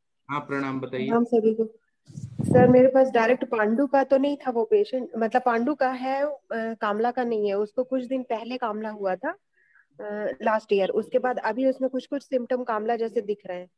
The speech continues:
Speaker 2: पर सर अभी मैं ऐसे diagnose नहीं कर पाई कि वो रुद्धपत कामला है कि direct वाला।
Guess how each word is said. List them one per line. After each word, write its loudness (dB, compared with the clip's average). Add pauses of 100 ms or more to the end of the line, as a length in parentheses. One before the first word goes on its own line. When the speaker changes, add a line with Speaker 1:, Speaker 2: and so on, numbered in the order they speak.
(400)
Speaker 2:
पर -2
सर 2
अभी 2
मैं 2
ऐसे 4
diagnose 2
नहीं 0
कर 0
पाई -2
कि -8
वो -6
रुद्धपत -4
कामला -6
है -6
कि -10 (880)
direct -6
वाला। -2